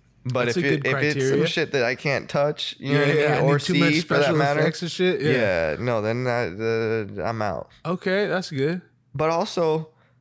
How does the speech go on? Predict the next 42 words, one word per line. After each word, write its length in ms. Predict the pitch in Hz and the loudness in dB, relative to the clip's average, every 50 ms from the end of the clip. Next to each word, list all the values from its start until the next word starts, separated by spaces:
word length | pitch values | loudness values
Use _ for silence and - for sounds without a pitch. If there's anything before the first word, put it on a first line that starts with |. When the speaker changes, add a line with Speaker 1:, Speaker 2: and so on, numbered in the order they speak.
| _ _ _ _ _ _ | _ _ _ _ _ _
Speaker 1:
I, 400 | - 120 131 143 127 92 92 87 | -4 -2 -2 -2 -4 -4 -6 -6
so 180 | 69 - - 143 | -4 -2 0 0
I've 100 | 135 113 | 0 0
been 140 | 139 135 139 | -2 0 0
watching 320 | 135 131 135 - 135 131 135 | -2 -2 -2 -2 -2 0 2
hella 180 | 139 127 123 | 2 2 0
scary 260 | 120 - - 123 127 123 | -2 -2 -2 -2 0 0
movies 300 | 120 117 123 123 117 120 | 0 0 -2 -2 -2 -4
with 100 | 117 113 | -2 -2
my 140 | 110 98 | -2 -2
chick 260 | 92 - - 131 110 - | -2 -2 -2 -2 -4 -4
'cause 140 | - 107 | -6 -8
she's 240 | - - 117 110 117 | -6 -4 -4 -2 0
all 160 | 117 110 107 | 0 0 0
disappointed 580 | 101 - 110 110 - - - - 113 107 104 101 | 0 -2 -4 -4 -6 -10 -6 -4 -4 -2 -2 -2
that 100 | 101 98 | -2 0
I 120 | 98 98 | 0 0
have 160 | - 104 98 87 | 0 -2 -2 -2
not 340 | 104 107 104 104 - - - - - _ _ _ - - - - _ _ - 117 110 - _ _ _ _ _ | -2 -2 -2 -4 -4 -8 -12 -20 -20 _ _ _ -20 -20 -20 -20 _ _ -14 -14 -14 -14 _ _ _ _ _
forayed 480 | - - 117 117 113 107 107 107 104 | -6 -4 -2 0 2 2 0 0 0
into 180 | 107 107 104 104 | -2 -4 -4 -2
that 320 | 101 101 98 87 85 - - | -2 -2 -2 -2 -2 -6 -6
side 280 | - - 101 98 95 | -4 -2 -2 0 0
of 200 | 95 90 90 - - - | -2 -4 -6 -8 -12 -10
cinema, 560 | - - 107 107 107 117 120 123 135 165 - - | -6 -4 -4 -2 -2 -2 -2 -2 -4 -4 -6 -4
you 80 | - - | -2 0
Speaker 2:
Yeah. 80 | 123 127 | 0 2
Speaker 1:
know? 140 | 139 151 147 - - _ _ _ _ _ _ _ _ _ _ _ _ _ _ - | 0 -2 -4 -6 -14 _ _ _ _ _ _ _ _ _ _ _ _ _ _ -4
And, 140 | 135 143 | -2 -2
like, 140 | 120 110 104 | -2 -2 -4
half 220 | - 175 262 262 - | -6 -8 -10 -10 -10
the 80 | 190 | -10
time 260 | - - 160 175 160 | -6 -4 -2 -2 -2
it's 80 | 127 139 | -2 -2
like, 160 | 127 107 92 | -2 -4 -2
"Just 200 | - 123 131 120 | -4 -4 -4 -4
leave 280 | 120 123 143 180 214 190 | -4 -4 -2 -4 -4 -4
the 80 | 147 | -6
fucking 400 | 131 - - 147 175 - - - | -6 -4 -4 -4 -4 -4 -6 -8
house." 640 | 120 139 - 190 254 - - - - - - - - _ | -6 -4 -4 -4 -2 -2 -4 -6 -8 -12 -16 -18 -16 _
Speaker 2:
<laughs> 20 | |
Right, 320 | - 104 92 - - - | -6 -4 -4 -4 -2 -4